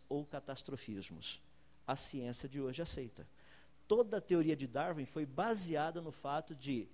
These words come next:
cataclismas e catástrofes nunca terem ocorrido, porque isso daí não produziria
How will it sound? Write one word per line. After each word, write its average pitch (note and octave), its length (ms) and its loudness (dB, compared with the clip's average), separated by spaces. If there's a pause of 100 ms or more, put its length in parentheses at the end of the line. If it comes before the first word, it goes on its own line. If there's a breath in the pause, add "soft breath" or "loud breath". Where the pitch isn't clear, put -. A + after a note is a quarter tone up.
(160)
cataclismas F3+ 920 -2
e D3 60 -6
catástrofes D#3 880 -4
nunca G3 460 2
terem B2 300 0
ocorrido, B2+ 500 -2 (260 loud breath)
porque E3+ 220 4
isso D#3 140 0
daí D#3+ 120 2
não A3 240 2
produziria E3 760 2